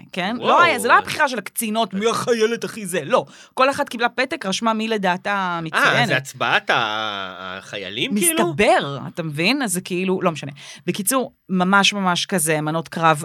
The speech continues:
Speaker 1: אבל הכי מפונקות כנראה. אמ, חד-, חדרי אוכל של, אה,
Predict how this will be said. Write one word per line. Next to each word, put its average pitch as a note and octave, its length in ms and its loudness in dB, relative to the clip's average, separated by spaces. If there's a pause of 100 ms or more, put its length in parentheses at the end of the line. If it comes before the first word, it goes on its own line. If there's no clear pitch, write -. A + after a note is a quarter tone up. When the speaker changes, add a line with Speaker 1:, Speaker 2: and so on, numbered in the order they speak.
Speaker 1:
אבל D#3 180 -2
הכי F#3+ 260 -2
מפונקות D#3 600 -2
כנראה. G#3 320 2 (580)
אמ, D#3 760 2 (420)
חד-, F3 380 -2
חדרי E3+ 580 2
אוכל F#3 400 4
של, D#3 400 0
אה, D3+ 220 -2